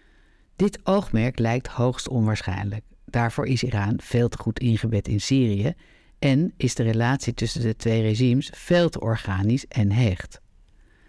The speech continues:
Assad is niet alleen niet bij machte om zijn banden met Teheran te verbreken of zelfs maar te verzwakken. Hij wil dat ook helemaal niet. Waarom zou hij?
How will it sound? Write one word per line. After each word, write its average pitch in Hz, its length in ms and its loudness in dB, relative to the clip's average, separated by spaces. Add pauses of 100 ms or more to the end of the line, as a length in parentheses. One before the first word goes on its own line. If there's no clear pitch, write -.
(160)
Assad 156 460 0
is - 160 -2
niet 151 180 2
alleen 117 440 2
niet 113 240 0
bij 104 180 0
machte 117 380 0
om 107 140 0
zijn 107 220 2
banden 113 340 2
met 104 200 0
Teheran 104 460 2
te - 80 -4
verbreken 117 600 0
of 127 120 -4
zelfs 123 300 0
maar 107 140 -2
te - 120 -6
verzwakken. 131 600 -2 (260)
Hij 101 140 -4
wil 127 220 2
dat 151 160 0
ook 143 120 -2
helemaal 120 240 2
niet. 104 340 0 (260)
Waarom 139 220 0
zou 147 260 2
hij? 101 340 -4